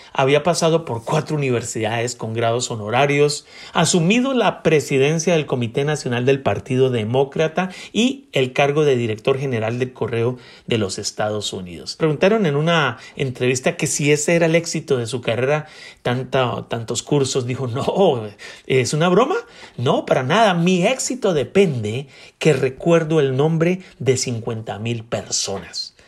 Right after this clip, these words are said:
A veces es difícil recordar un nombre, en especial si es extranjero y difícil. Hay personas que se dedican a tomarse el trabajo de intentar aprenderlo y deciden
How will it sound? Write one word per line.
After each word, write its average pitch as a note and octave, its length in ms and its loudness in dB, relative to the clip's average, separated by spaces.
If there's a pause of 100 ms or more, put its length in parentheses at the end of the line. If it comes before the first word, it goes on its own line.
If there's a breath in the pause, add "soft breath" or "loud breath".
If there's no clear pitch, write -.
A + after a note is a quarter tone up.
(440 loud breath)
A E3 80 4
veces G3+ 240 4
es G3+ 120 6
difícil G3 380 0
recordar D3 400 0
un D#3+ 100 -2
nombre, D3+ 380 -2 (320 loud breath)
en D#3+ 100 2
especial D#3 560 2
si - 180 -2
es B2 160 -2
extranjero B2 500 -2
y B2 40 0
difícil. A2 500 -6 (400 loud breath)
Hay - 160 2
personas C4+ 800 -2 (360 loud breath)
que F3 140 2
se E3 180 0
dedican F#3+ 460 2
a F3+ 140 -4
tomarse F3 580 -2
el F#3+ 160 0
trabajo D#3 540 2
de D#3 100 2
intentar B2+ 720 -2
aprenderlo C#3+ 800 2 (160 loud breath)
y D3 100 0
deciden C3 840 2